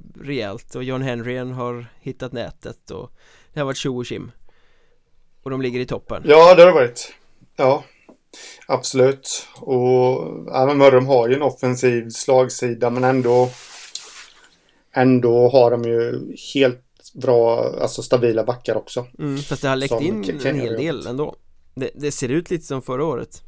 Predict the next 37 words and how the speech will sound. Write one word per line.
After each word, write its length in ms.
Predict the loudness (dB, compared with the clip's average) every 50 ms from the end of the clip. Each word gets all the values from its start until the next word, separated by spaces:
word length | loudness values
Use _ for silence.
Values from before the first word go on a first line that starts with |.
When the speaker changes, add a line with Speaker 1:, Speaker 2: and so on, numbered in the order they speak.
| -20 -20 -14
Speaker 1:
Det 80 | -10 -10
är 40 |
offensiven 640 | -10 -10 -8 -8 -8 -6 -6 -4 -6 -4 -4 -6 -6
som 60 | -6 -6
Speaker 2:
Mm. 100 | -6 -8
Speaker 1:
ska 120 | -8 -10
göra 240 | -10 -8 -8 -10 -10
det 120 | -12 -14 -18 -20 _ _ -20 -20 -20 -20 -20 -20 -20 -20 -16
på 100 | -12 -10 -10
något 100 | -10 -10
sätt. 120 | -10 -10 -10
Speaker 2:
Ja, 340 | -8 -8 -6 -6 -8 -8 -12 -20 -18
ja, 280 | -14 -12 -12 -12 -14 -16
förvisso. 360 | -16 -16 -16 -18 -20 -20 -20 -20 _ -16 -14 -12 -12 -12 -14 -18 _ -18
Men 160 | -10 -6 -4
de, 240 | -2 -2 -4 -4 -2 0
de 120 | 0 2
får 100 | 2 2
med 160 | 4 4 2
sig 120 | 2 0 2
segrarna. 400 | 4 4 4 4 2 0 -2 -4 -8 -12
Speaker 1:
Ja, 120 | -12 -12
tre, 180 | -10 -8 -8 -8
Speaker 2:
Det 60 | -8
är 120 | -8 -8 -4
Speaker 1:
tre 160 | -2 -2 0
Speaker 2:
bra. 100 | 0 -2
Speaker 1:
raka. 220 | -4 -4 -8 -14 -14 _ _ _
Två 280 | -14 -8 -6 -4 -4 -4
efter, 360 | -4 -6 -8 -8 -6 -4 -4 -4
eh, 80 | -4 -6 -6 -6 -6
Speaker 2:
Mm. 180 | -4 -4 -4
Speaker 1:
övertid 760 | -4 -6 -10 -12 -10 -8 -8 -8 -6 -6 -6 -6 -6 -6 -8 -12
förvisso, 340 | -10 -10 -10 -12 -14 -18 -18 -14
men, 300 | -14 -12 -12 -12 -12 -12
eh, 60 | -12
Speaker 2:
Mm. 200 | -12 -12 -14 -16